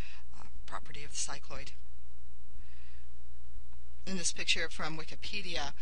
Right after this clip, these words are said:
we're seeing a demonstration of the still picture that I had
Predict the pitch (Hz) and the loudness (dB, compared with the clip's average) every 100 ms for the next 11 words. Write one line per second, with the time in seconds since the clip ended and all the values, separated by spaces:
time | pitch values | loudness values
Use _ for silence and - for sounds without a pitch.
0 | - - 170 - 165 151 160 165 - - | 0 0 0 0 0 0 0 0 0 2
1 | 165 170 - 165 151 160 156 156 151 - | 0 0 0 0 0 0 0 0 0 0
2 | 135 - - 214 - 160 - 147 139 143 | 0 0 0 -2 -2 0 0 0 -2 -2
3 | 151 143 | -2 -2